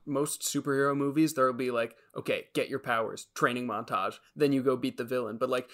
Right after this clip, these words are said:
he's totally unprepared for this at this point. And that's, like, that's the movie saying, like, "Yeah, he's a kid, he doesn't really know how to do this,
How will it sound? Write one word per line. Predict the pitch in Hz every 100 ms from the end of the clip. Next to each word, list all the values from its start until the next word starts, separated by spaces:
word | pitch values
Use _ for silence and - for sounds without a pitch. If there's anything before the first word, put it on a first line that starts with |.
| - -
he's | 185 233
totally | - 180 156 139
unprepared | 120 120 110 - 120
for | -
this | - -
at | -
this | - -
point. | - 80 -
And | 131
that's, | 131 135 -
like, | 123 - _ _ _ -
that's | 139 143 -
the | 165
movie | 147 135
saying, | 131 131 127 123
like, | 120 113 _ _ - -
"Yeah, | 131 131
he's | 117 135
a | 131
kid, | - 185 131 123
he | 117 123
doesn't | 123 135
really | 131 135
know | 127
how | 127 120
to | 117
do | 135
this, | 120 110 -